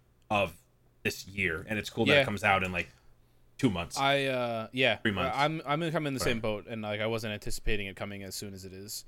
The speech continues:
Speaker 1: No, I was
Speaker 2: Um, I know it
Speaker 1: expecting
Speaker 2: was, like,
Speaker 1: fall.
Speaker 2: Yeah, I was, I was
Speaker 1: Yeah.
Speaker 2: expecting, yeah, I was probably expecting around, like, holiday too.
Speaker 1: Yeah.
Speaker 2: Um, and just the fact that it's coming so soon is, like, awesome. But I, like, just to, to kinda wrap up the discussion, like,
Speaker 1: Yeah.
Speaker 2: Resident Evil two,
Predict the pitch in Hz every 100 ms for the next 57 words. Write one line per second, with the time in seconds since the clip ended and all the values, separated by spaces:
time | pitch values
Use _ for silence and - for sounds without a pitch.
0 | - 131 127 104 139 135 113 139 139 131
1 | 127 120 110 95 - _ _ - 117 110
2 | 143 175 151 170 170 117 101 131 127 117
3 | 107 98 - _ _ _ - 139 131 143
4 | 175 135 120 110 101 98 92 95 92 92
5 | 92 98 95 95 - 110 98 98 95 _
6 | _ - - _ _ _ - 113 107 101
7 | 127 - 123 123 117 104 - 110 104 101
8 | 92 104 95 92 92 82 90 - 90 -
9 | - 110 95 - 120 123 123 123 - 156
10 | 170 139 123 113 _ - - 131 110 104
11 | 101 101 107 95 - 98 - 104 101 98
12 | - - _ _ _ _ - 110 - 175
13 | 185 196 151 - 139 131 127 120 113